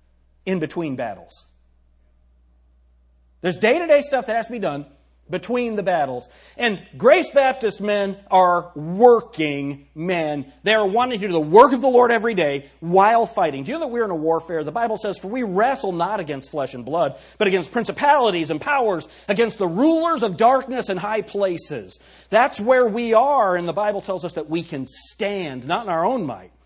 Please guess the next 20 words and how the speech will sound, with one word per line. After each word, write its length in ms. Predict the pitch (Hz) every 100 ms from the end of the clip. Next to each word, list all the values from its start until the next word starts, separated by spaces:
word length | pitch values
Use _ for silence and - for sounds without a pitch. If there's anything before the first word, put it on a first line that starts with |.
| _ _ -
but 140 | 170
in 160 | 156 139
his 400 | 135 285 226 127
might. 300 | 120 90 - _ _ _ -
Stand 320 | 165 139 127
fast 580 | 127 120 110 104 - -
in 180 | 131
the 80 | 127
Lord. 360 | 127 156 131 110
But 220 | 131 - - -
I 120 | 165
love 260 | 202 180 165
it 80 |
that 120 | 156 147
they 100 | 156
were 260 | 139 135 - _
fighting 480 | - 214 277 269 254
with 140 | 240
one 240 | 240 254
hand 320 | 220 233 233